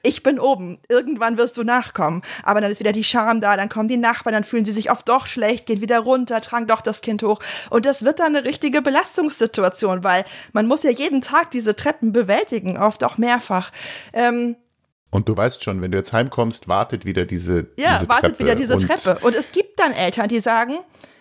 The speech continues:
Speaker 1: ich gehe dann einfach nicht mehr mit meinem Kind los, weil ich so Angst habe vor der Treppensituation danach. Also dann gehen wir halt nicht mehr zum Spielplatz. Das ist dann so Vermeidungsverhalten, ne? Auch aus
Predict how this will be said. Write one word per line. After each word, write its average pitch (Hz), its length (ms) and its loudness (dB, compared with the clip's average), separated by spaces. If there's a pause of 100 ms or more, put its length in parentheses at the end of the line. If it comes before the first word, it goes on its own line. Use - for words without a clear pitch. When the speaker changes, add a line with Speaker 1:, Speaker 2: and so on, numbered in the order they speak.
(680)
Speaker 1:
ich - 160 0
gehe 277 120 2
dann 262 100 2
einfach 254 320 -2
nicht 269 180 0
mehr 311 100 2
mit 247 140 0
meinem 240 200 0
Kind 247 240 0
los, 240 480 0
weil 220 140 2
ich 240 120 -4
so 302 160 2
Angst - 320 -2
habe 254 120 0
vor 247 100 -2
der 220 100 4
Treppensituation 226 920 0
danach. 202 440 0
Also 226 140 2
dann 240 80 0
gehen 262 180 0
wir 254 80 4
halt 226 120 0
nicht 311 200 -2
mehr 185 140 0
zum 160 140 -6
Spielplatz. - 680 -6 (220)
Das 196 120 2
ist 208 160 -2
dann 214 200 2
so 208 100 2
Vermeidungsverhalten, 196 1120 -2
ne? 185 240 0
Auch 254 160 2
aus 220 160 0